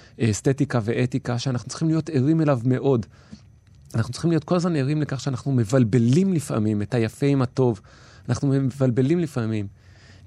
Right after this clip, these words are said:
אה, וזה, אה, צריך להיות מאוד מאוד ערים לזה שאנשים רעים לא נראים כמו דארת ויידר.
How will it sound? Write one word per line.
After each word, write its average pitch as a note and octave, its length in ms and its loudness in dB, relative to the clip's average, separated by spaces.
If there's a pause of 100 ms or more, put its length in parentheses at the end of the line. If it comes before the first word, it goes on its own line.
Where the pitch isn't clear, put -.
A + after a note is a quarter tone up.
אה, G#2+ 300 -2 (100)
וזה, A#2 320 0 (760)
אה, A2+ 220 -6
צריך B2 200 -10
להיות D#3 120 -4
מאוד C#3+ 280 0
מאוד C#3 240 0
ערים C#3 220 2
לזה A2+ 200 -2
שאנשים A2 1120 -2
רעים D#3 380 2 (220)
לא C#3 140 4
נראים D#3+ 260 4
כמו C#3 180 0
דארת B2 320 2
ויידר. G#2+ 400 2